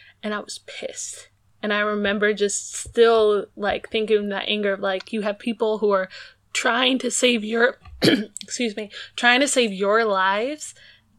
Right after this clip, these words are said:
and, like, you're just not gonna give a shit about 'em. Like, I remember being so upset, and I remember actually having people around me that almost took the burden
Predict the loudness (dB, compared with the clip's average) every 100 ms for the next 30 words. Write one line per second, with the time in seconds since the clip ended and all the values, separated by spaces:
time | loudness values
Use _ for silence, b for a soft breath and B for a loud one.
0 | _ -2 0 -2 -2 2 0 0 -4 -4
1 | -2 -2 -4 -6 -6 -4 -4 0 0 -2
2 | -6 -12 _ -6 -2 2 2 2 -2 -2
3 | -4 -6 -6 0 0 0 -4 -8 -2 0
4 | 0 -4 _ _ -8 -6 -6 -8 -10 -12
5 | _ b b b b b _ _ _ -4
6 | -2 0 -2 -2 -4 -4 -4 -4 -8 _
7 | _ _ _ _ _ _ _ _ _ _
8 | -2 -2 -2 -2 -2 0 -2 -2 -6 -6
9 | -6 -2 0 0 -2 -2 -2 -4 -4 -4
10 | -8 _ _ _ _ _ -20 -8 -2 0
11 | 0 -2 -6 _ _ _ _ _ _ _
12 | -20 _ _ _ _ _ _ _ _ _
13 | _ -4 0 0 -2 -4 -4 -6 -6 -8
14 | -12